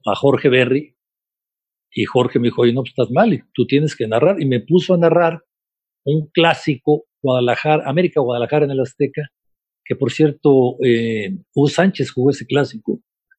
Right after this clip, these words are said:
con el América cuando había regresado, eh, y ahí empecé, y ya de ahí para adelante, haciendo una pareja con el Perro Bermúdez de, de muchos años, de muchos viajes. Yo le digo, "¿Cuántos?".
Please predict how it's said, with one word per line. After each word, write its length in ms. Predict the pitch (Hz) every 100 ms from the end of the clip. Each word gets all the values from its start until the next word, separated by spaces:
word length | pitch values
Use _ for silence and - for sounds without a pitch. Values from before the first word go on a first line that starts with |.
| _
con 160 | - 117
el 120 | 113
América 480 | 117 156 135 - 120
cuando 200 | 120 113
había 160 | 117 131
regresado, 600 | 131 131 - 139 147 170 _ _ _ _ _ _ _
eh, 760 | 113 113 113 113 110 110 110 - _
y 140 | 127
ahí 180 | 139 170
empecé, 500 | 220 214 - 285 359
y 160 | - 131
ya 120 | 175 220
de 120 | 165
ahí 220 | 147 196
para 260 | 196 147 127
adelante, 580 | 127 143 175 156 180 185 _ _ _ _ -
haciendo 480 | 117 160 165 156
una 360 | 147 160 151 117 98 - _ _ _ _ _ _ _ _
pareja 400 | 113 135 147 143
con 140 | 120
el 120 | 113 98
Perro 220 | 139 151
Bermúdez 480 | 120 117 147 151 113
de, 280 | 110 92 - _ _ _
de 120 | 120
muchos 360 | 127 165 143 -
años, 420 | 160 170 165 135
de 80 | 120
muchos 340 | 151 147 131
viajes. 800 | 123 165 170 - 165 156 - - _ _ _ _
Yo 140 | 147
le 100 | 156
digo, 220 | 151 165 -
"¿Cuántos?". 500 | 190 202 170 -